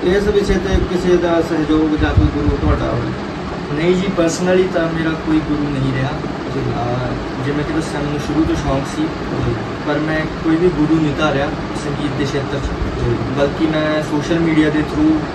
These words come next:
Speaker 2: ਜਿੰਨੀਆਂ ਵੀ ਵੀਡੀਓ ਵਗੈਰਾ ਆਉਂਦੀਆਂ, ਉਸ ਤੋਂ ਹੀ ਹਾਰਮੋਨੀਅਮ ਸਿੱਖਿਆ। ਹੌਲੀ ਹੌਲੀ ਮੈਨੂੰ ਛੇ ਮਹੀਨੇ ਲੱਗ ਗਏ ਹਾਰਮੋਨੀਅਮ ਸਿੱਖਣ 'ਤੇ।
Speaker 1: ਜੀ।
Speaker 2: ਤੇ ਬਾਕੀ ਸਾ-, ਸਾਜ਼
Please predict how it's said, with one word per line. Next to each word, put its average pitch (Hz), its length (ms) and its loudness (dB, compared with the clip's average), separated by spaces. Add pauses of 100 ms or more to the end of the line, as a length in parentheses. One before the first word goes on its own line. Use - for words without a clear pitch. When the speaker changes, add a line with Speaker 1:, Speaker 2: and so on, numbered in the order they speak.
(100)
Speaker 2:
ਜਿੰਨੀਆਂ 143 280 -2
ਵੀ 139 240 -2
ਵੀਡੀਓ 143 160 0
ਵਗੈਰਾ 139 300 2
ਆਉਂਦੀਆਂ, 135 320 0
ਉਸ 135 220 -4 (120)
ਤੋਂ 156 80 2
ਹੀ 143 120 2
ਹਾਰਮੋਨੀਅਮ 131 480 0
ਸਿੱਖਿਆ। 135 340 -4
ਹੌਲੀ 139 320 0
ਹੌਲੀ 135 220 -2
ਮੈਨੂੰ - 240 -2
ਛੇ 143 160 -2
ਮਹੀਨੇ 147 240 -2
ਲੱਗ 135 160 -2
ਗਏ 131 140 0
ਹਾਰਮੋਨੀਅਮ 135 340 -2
ਸਿੱਖਣ - 300 -6
'ਤੇ। - 140 -2
Speaker 1:
ਜੀ। - 600 -2
Speaker 2:
ਤੇ - 100 -2
ਬਾਕੀ 139 280 0
ਸਾ-, 143 420 0
ਸਾਜ਼ 139 220 0